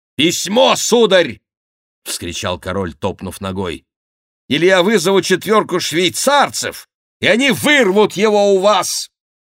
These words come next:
Герцог соскочил с кровати, зажав скомканное письмо в руках, с явным намерением добежать до камина и бросить бумагу в огонь.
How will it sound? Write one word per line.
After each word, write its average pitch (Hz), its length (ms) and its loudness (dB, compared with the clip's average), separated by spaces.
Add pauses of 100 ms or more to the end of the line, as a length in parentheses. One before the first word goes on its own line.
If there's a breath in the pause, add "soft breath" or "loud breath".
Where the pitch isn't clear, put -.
(480)
Герцог 107 540 -6
соскочил 98 540 -8
с - 100 -8
кровати, 90 600 -8 (320)
зажав 101 460 -6
скомканное 101 640 -4
письмо 104 400 -6
в 90 80 -8
руках, 98 500 -8 (280)
с - 180 -8
явным 107 560 -2
намерением 107 640 -2
добежать 98 520 -4
до 98 100 -2
камина 113 480 -2
и 104 40 -2
бросить 113 420 -4
бумагу 120 400 -2
в 123 80 0
огонь. 123 400 -2